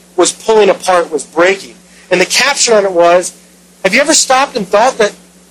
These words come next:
the one thing that all your broken relationships have in common is you?" I thought that was a sort of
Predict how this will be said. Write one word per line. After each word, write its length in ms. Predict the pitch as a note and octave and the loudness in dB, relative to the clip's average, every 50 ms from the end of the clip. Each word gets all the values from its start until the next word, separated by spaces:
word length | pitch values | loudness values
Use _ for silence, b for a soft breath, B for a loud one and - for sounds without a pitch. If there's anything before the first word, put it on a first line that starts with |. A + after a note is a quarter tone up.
| _ _ _ | _ _ _
the 80 | - F3+ | -4 0
one 240 | F3+ G3+ A#3+ C#4+ B3+ | 2 2 2 2 0
thing 180 | - C4+ C#4 C4+ | -2 -2 0 2
that 100 | A3 G3 | 2 2
all 140 | G#3 B3+ | 2 2
your 140 | C4+ A3+ F#3+ | 0 -2 -4
broken 360 | - - F3 G#3+ A#3+ C#4 B3+ | -2 0 0 0 0 0 -2
relationships 640 | A3 G3 F3+ F#3+ G#3+ A3+ - A#3+ G3+ - C4+ B3+ - | -4 -2 0 0 0 0 -2 -2 -4 -4 -4 -4 -4
have 160 | - G#3+ A#3 | -4 -4 -4
in 80 | A3 F3+ | -4 -8
common 400 | - - - F3+ G3+ A#3+ C4 B3 | -10 -6 -2 -2 0 0 0 -2
is 240 | F3+ D3+ - - - | -2 -4 -6 -4 -4
you?" 300 | F#3 A3+ C4+ D#4 D4+ - - _ _ _ _ _ _ _ _ _ _ _ _ _ _ - - _ _ _ _ _ _ _ _ _ _ _ _ _ _ _ _ _ _ _ _ - - - - - _ _ B B B B B B B B - - | -2 -2 0 -2 -2 -4 -10 _ _ _ _ _ _ _ _ _ _ _ _ _ _ -20 -20 _ _ _ _ _ _ _ _ _ _ _ _ _ _ _ _ _ _ _ _ -20 -20 -20 -20 -20 _ _ B B B B B B B B -8 -6
I 60 | C#4 | -6
thought 280 | - - D#4 D#4 D4 D4 | -4 -2 -2 -2 -2 0
that 120 | D#4 D#4 | 0 0
was 120 | C4 B3+ | 0 0
a 40 | B3+ | 0
sort 240 | - - - E4 D#4 | 0 0 0 0 0
of 100 | C4+ | -2